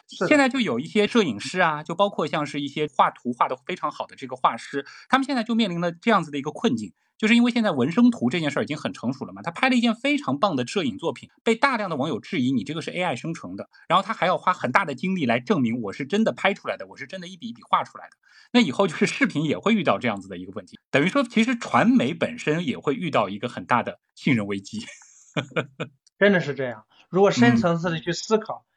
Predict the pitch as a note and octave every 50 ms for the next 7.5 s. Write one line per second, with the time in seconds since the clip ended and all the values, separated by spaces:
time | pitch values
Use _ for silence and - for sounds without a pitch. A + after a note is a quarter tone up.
0 | _ _ - _ - B3+ A3+ F#3 E3 F3 F3 F#3 G3 F#3+ E3 - _ - - F3+
1 | D3 D3 E3+ F3 F3 - C#4 B3 G3+ F3 D3+ C#3 C#3+ D#3 E3+ F3+ D#3+ - - -
2 | _ _ _ _ _ - C4+ C4 A3 G#3+ G3+ F3+ E3 D#3 F3 G3+ A3+ G#3+ G3 D3+
3 | C#3 - _ - C#4+ D4 C4 G#3 E3+ - E3 E3 E3+ F3+ F3+ E3 - - G3+ G3+
4 | G3 G3 - - _ - F#3 F3 E3 - - E3+ E3 G3+ G#3+ A3 G#3+ G#3+ G3+ F3+
5 | E3 F3+ F3 E3+ E3+ - _ _ _ - - - A#3+ G3+ E3+ - F3 D#3 C#3+ D#3
6 | D#3+ - A3 G#3 G#3 G#3 G#3+ - D#3+ D3 D3 _ _ _ _ - - F3 E3 -
7 | - G#3+ G3 G#3 G#3 F#3+ D#3 - _